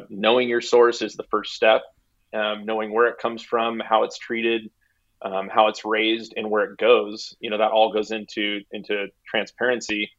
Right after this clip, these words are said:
And I think the, you know, the, the program that, that Roland has and that, that, um, and the, and the mission of Larder, I think, speaks to that. And,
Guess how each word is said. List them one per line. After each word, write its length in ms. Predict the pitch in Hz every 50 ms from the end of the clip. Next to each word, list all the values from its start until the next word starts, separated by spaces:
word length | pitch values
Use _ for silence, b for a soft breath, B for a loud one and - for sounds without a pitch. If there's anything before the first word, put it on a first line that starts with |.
| _ _ _ _ _
And 100 | - 110
I 60 | 110
think 300 | 110 - - 117 101 -
the, 80 | - 110
you 340 | 104 107 107 107 101 107 110
know, 100 | 107 101
the, 220 | 107 101 104 101 - _ -
the 80 | 113
program 380 | - - - 117 117 117 113 104
that, 240 | 104 104 104 - - _ _ _ _ -
that 220 | 117 107 101 98 - _ _ _ _
Roland 380 | 104 107 117 120 120 120 113 110
has 380 | 107 107 107 110 110 110 107
and 120 | 107 107 104
that, 160 | 98 101 101 - _ _ _ _ _ _
that, 200 | - 107 101 -
um, 340 | 104 104 98 98 95 95 98 _ _ _ _ - - -
and 120 | 104 98
the, 60 | 101 -
and 100 | 104 104
the 60 | 104
mission 300 | - 131 - - - 110
of 80 | 92 87
Larder, 480 | 110 120 123 120 110 110 107 110 104 -
I 20 | 107
think, 160 | - 110 -
speaks 320 | - - 123 123 - -
to 120 | - - 196
that. 240 | - 98 98 - - _ B B B B B B B _ _ -
And, 380 | 110 107 107 107 104 104 98